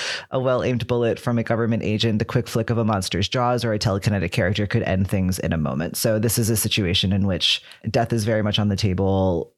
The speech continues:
The stakes are extremely, extremely high. Um, and you should not enter a combat situation lightly, which I think is very different from a lot of other tabletop role-playing games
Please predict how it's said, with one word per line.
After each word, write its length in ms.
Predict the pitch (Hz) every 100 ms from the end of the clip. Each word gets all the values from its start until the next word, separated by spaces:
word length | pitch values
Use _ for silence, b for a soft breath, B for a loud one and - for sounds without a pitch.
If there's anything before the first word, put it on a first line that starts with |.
| _
The 180 | - 110
stakes 340 | 107 117 104 117
are 100 | 104
extremely, 540 | 107 - 127 117 113
extremely 380 | 110 113 104 107
high. 560 | 98 95 98 98 101 B B B B _
Um, 580 | 107 104 98 98 73 104 -
and 180 | 113 107
you 300 | 110 107 98
should 240 | 95 107
not 200 | 107 95 -
enter 340 | 101 - 92
a 60 | 95
combat 380 | - 90 78
situation 720 | - - 92 87 - 92 92 90 -
lightly, 600 | 78 73 65 73 67 104 - 117 - -
which 140 | 127
I 20 | 139
think 160 | 135
is 80 | 139
very 200 | 123 113
different 340 | 107 107 113
from 160 | - 110
a 80 | 104
lot 180 | 95 101
of 80 | 95
other 280 | 95 92
tabletop 440 | 95 98 98 110 98
role-playing 420 | 101 - 98 92
games 480 | 87 87 90 - -